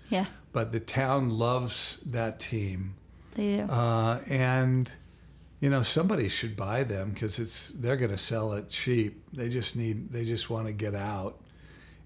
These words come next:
Speaker 2: And there's an arena with it, so you get a real estate play, and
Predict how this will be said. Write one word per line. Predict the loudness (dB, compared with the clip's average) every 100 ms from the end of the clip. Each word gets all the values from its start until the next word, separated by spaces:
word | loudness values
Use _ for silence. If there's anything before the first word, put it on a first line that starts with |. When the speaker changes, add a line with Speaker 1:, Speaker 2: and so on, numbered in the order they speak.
| -2
Speaker 2:
And | 2
there's | 2 2
an | 0
arena | 2 2 4 4 4 4
with | 4 2
it, | 0 -2 -4
so | -4
you | -2 -2
get | -2 -4 -4
a | -6
real | -2 2 2
estate | 2 0 -2 -2 -4
play, | 0 2 4 2 2
and | 0 -4